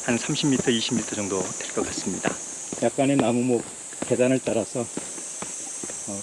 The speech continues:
경사길을 내려가게 됩니다. 아, 길이 참 좋습니다. <laughs> 역시 과거를 보러 가던, 어, 길이기도 하고,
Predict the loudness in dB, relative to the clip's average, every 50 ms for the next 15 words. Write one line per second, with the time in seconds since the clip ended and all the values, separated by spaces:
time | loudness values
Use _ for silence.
0 | -4 -4 -4 -2 -2 -2 -2 0 2 4 4 4 4 4 0 -4 -6 -4 -2 0
1 | 0 2 2 0 0 0 -2 -4 -6 -4 -4 -2 -2 -2 -2 -4 -6 -10 -8 -8
2 | -8 -8 -8 -8 -8 -10 -10 -10 -10 -8 -8 -6 -8 -8 -10 -12 -14 -14 -16 -16
3 | -12 -10 -8 -8 -10 -12 -16 -18 -18 -16 -12 -10 -10 -10 -10 -10 -12 -8 -6 -4
4 | -4 -2 -2 -4 -4 -8 -12 -12 -10 -10 -10 -10 -10 -14 -18 -20 -20 -16 -14 -12
5 | -12 -12 -12 -14 -14 -16 -14 -12 -4 2 4 4 4 4 4 4 4 6 4 4
6 | 2 2 2 2 2 4 2 2 2 0 -4 -10 -14 -16 -14 -14 -6 -4 -4 -4
7 | -2 -4 -8 -8 -6 -6 -6 -6 -6 -8 -12 -12 -12 -12 -12 -12 -12 -12 -12 -4
8 | 0 0 0 2 2 4 4 6 6 6 4 0 -6 -16 -14 -14 -14 -14 -14 -16
9 | -18 -18 -18 -4 2 4 6 6 8 8 8 6 6 4 4 4 4 6 6 4
10 | 4 4 4 4 4 2 0 -2 -4 -8 -16 -20 -20 -18 -14 -12 -12 -12 -12 -12
11 | -12 -6 -2 -2 0 2 0 0 0 -2 -2 -2 0 2 2 2